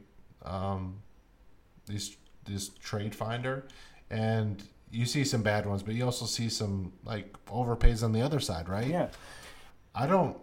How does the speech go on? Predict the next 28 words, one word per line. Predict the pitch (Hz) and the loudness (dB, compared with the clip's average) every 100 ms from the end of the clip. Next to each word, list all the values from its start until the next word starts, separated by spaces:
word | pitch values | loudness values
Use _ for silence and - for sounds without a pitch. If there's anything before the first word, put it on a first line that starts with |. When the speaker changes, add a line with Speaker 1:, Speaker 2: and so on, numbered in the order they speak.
| - | -4
Speaker 1:
really | 120 135 131 | 0 2 2
see | - 123 117 | 2 0 -2
any | 123 131 131 | 0 2 2
overpays | 113 117 120 120 - 120 120 110 | 0 -4 -2 0 4 2 2 -2
on | 113 | 0
the | 107 | 0
other | 104 101 | -2 -4
side. | 92 120 151 139 92 95 | -4 0 2 2 0 -2
Nick | 127 - | -4 -2
Chubb | - 117 131 | -2 0 0
in | 117 | -2
a | |
twenty | 98 110 110 | 0 0 0
nineteen | 110 107 101 98 | 2 -2 -2 -6
third | 95 98 127 | -2 -2 -2
for | - 139 | -4 -6
Devontae | 120 117 120 110 | -2 -4 -2 -4
Freeman. | 107 117 117 | -4 -4 -2
Speaker 2:
I | 117 | 0
like | 90 120 | 0 -4
Nick | 101 90 - | -8 -10 -10
Chubb | - 90 82 | -8 -6 -4
right | 87 80 | -6 -6
now, | 78 80 92 110 | -6 -6 -8 -10
but | |
I'm | 95 95 | -10 -10
taking | 101 95 78 | -10 -10 -10
Freeman. | - 82 113 113 123 | -10 -8 -8 -8 -10